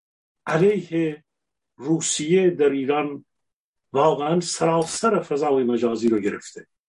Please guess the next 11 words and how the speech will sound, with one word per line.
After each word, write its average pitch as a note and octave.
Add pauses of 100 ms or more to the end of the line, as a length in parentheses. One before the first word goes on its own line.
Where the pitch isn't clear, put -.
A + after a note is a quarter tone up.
(1160)
به D#3+
خاطر F3+
اینکه G#3+
مردم F#3
ایران G3 (460)
تاریخ A3
ننگین F3 (840)
این F3+ (1080)
وابستگی E3
ما D#3
به C3